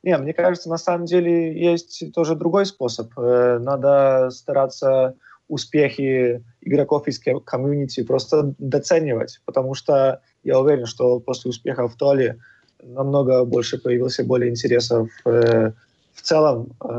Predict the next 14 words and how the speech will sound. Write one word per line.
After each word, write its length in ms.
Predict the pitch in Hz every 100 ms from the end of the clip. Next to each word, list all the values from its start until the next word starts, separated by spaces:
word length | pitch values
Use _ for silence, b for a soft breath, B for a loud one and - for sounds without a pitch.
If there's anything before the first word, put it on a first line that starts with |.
| 120 113
в 80 |
России 400 | 127 123 - 113
по 120 | 113 117
покеру. 520 | 117 110 113 - - _ _ _ -
И 160 | 123
за 120 | 113 120
счет 200 | 135 -
того, 160 | 127
что 140 | 120 127
он 40 |
еще 340 | 123 - 127 120
и 180 | 120 117
ведет, 380 | 120 117 127 127 -
э, 540 | 120 120 120 117 113